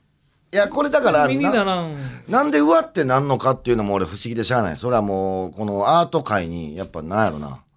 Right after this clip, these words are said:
Speaker 2: 旋風を。
Speaker 1: 旋風巻き起こしたいっていうか、概念を変えたいな。「なんでKって嫌やねん」みたいな。
Speaker 2: お姉さん一回なんか別でなんかやろうとしなかった？それ体毛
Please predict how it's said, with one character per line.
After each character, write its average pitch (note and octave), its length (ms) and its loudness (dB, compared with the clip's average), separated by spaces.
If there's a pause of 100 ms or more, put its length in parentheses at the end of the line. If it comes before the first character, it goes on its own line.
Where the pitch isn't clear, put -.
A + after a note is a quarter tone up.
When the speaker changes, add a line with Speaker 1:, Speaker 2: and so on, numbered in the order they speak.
Speaker 2:
旋 D3 240 -12
風 C3+ 160 -18
を。 A#2 220 -16
Speaker 1:
旋 D3+ 300 -2
風 C#3+ 180 0
巻 C3+ 200 2
き C3 100 -2
起 - 20 -2
こ A#2 140 -6
し - 80 -8
た F2+ 100 -8
い D#2 40 -6
っ - 20 -16
て - 140 -18
い D2 40 -12
う - 20 -18
か、 C#2 220 -16 (240)
概 F#3+ 320 4
念 G#2+ 180 0
を F2 80 -6
変 - 200 -2
え - 20 -4
た D#2 160 -8
い B1+ 60 -14
な。 C#2 140 -18 (420)
「な E3 140 2
ん B3 60 2
で C4 120 -2
K C#4+ 300 0
っ B2+ 40 0
て - 220 -8
嫌 A2+ 240 4
や F#2+ 80 0
ね D#2+ 100 -8
ん」 C2+ 140 -12
み D#2 40 -10
た C#2+ 120 -14
い A#1 60 -16
な。 - 80 -20 (1120)
Speaker 2:
お B3 60 -10
姉 G#4 120 2
さ B3 80 -2
ん F3+ 40 -4
一 G#3 100 -6
回 B3+ 120 0
な C#4 80 0
ん - 20 -6
か G#3+ 60 -4
別 A3 260 -2
で D#4+ 100 -2
な D4+ 100 -6
ん C#4+ 40 -8
か G3 80 0
や F#3+ 60 4
ろ G3 40 0
う E3+ 40 -6
と C#3 40 -14
し D3+ 40 -10
な D3 60 -8
か B2 60 -10
っ - 40 -20
た？ A#2 60 -18
そ E3+ 100 -10
れ C3+ 60 -14
体 D4+ 240 0
毛 D4+ 60 -6